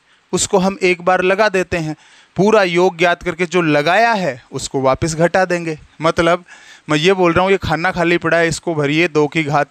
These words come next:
तीन प्लस इसको भरिए चार की घात तीन प्लस ये ऐसे भरते जाएंगे, यहाँ आएगा दस की घात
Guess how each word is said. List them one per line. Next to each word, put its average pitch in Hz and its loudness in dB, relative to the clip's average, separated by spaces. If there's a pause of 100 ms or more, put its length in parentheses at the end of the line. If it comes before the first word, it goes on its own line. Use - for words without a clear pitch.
तीन 147 -4 (680)
प्लस 156 0 (460)
इसको 175 2
भरिए 170 2 (360)
चार 147 0
की 156 -6
घात 147 -2
तीन 151 -4 (360)
प्लस 170 0 (140)
ये 160 2
ऐसे 165 0
भरते 160 -2
जाएंगे, 156 0
यहाँ 147 -2
आएगा 143 0
दस 135 -4
की 147 -6
घात 127 -2